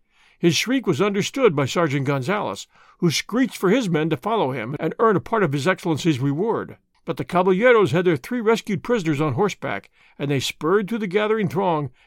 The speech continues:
and so dashed across the plaza and toward the highway. Shots flew about them, but no man was hit.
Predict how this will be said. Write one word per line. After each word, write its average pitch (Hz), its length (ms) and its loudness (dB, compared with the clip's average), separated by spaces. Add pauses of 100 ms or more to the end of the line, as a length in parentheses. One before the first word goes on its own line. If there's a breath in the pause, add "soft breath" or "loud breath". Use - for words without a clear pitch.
and 143 160 -4
so 208 260 2
dashed 196 320 -2
across 202 280 -2
the 196 120 -2
plaza 151 400 0
and 147 140 -4
toward 175 240 -2
the 131 80 -2
highway. 131 580 -6 (880)
Shots - 380 -4
flew 247 240 -2
about 190 280 0
them, 117 240 -10 (120)
but 127 160 -10
no 170 160 2
man 214 240 0
was 170 140 2
hit. 147 280 -2